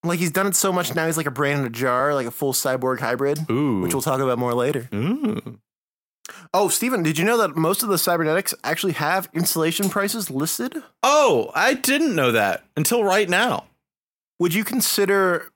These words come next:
Speaker 1: well, so they give you, like, a base price where for the normal prosthesis, it's five hundred credits.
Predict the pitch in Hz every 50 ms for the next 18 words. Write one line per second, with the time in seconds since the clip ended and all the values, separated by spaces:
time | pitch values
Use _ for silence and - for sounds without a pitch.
0 | _ _ - 180 165 - - 190 185 185 247 240 254 214 160 151 - 151 147 143
1 | - - 139 120 - - - 165 160 143 139 135 131 - 160 147 135 139 131 131
2 | 135 135 156 151 160 160 165 156 - 170 151 143 - - - _ - 147 143 139
3 | - - 131 120 - 135 123 - - - - - 147 135 127 - 147 127 127 -
4 | - 139 131 143 135 -